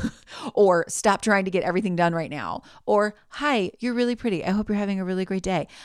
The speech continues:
I know that that's silly, but, like, also you might need t-, to add something to your phone app life that impacts what matters most, that helps you support what matters most.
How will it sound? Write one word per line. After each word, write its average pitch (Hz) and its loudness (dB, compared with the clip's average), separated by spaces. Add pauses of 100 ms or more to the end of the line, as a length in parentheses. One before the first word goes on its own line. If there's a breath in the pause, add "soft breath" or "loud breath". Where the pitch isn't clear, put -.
I 226 2
know 277 2
that 359 -2
that's - -4
silly, 185 -2
but, 180 4
like, 170 -4 (760)
also 170 4
you 185 -4
might 175 -2
need 185 0
t-, - -10 (220)
to - -8 (100)
add 214 0
something 123 -8
to - -8
your 151 -8
phone 160 -4
app 147 -8
life 139 -8
that 165 0
impacts 196 -6
what - -8
matters 127 -8
most, - -10
that 156 -4
helps 196 -4
you 175 -8
support - -6
what - -10
matters - -12
most. - -14